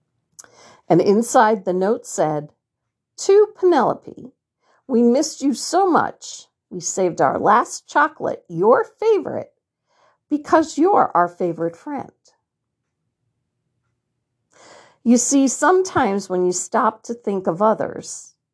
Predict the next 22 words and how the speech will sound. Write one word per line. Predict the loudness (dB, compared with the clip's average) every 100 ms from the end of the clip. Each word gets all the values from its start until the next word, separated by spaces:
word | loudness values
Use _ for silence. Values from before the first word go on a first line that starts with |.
| -12
it | -10
is | -4
when | 0 0
you |
stop | -2 -2 0 0 -2 -8
to | -10
think | -6 -6 -4
of | -2
others | -2 -2 -6 -10 -14 _ _ _ _ _ 2
that | 4 4
you | 0
start | -4 -6 -2 -2 -4
to | -16
find | -10 -4 -2 -2
out | -2 -4 -6 -8 _ _ _ _ -10
just | -10 -10 -4
how | 0
much | 2 2 0 -4 -12 -4
they | -4
think | -4 -6 -4 -4
about | -6 -6 -8 -10
you. | -8 -6 -6 -10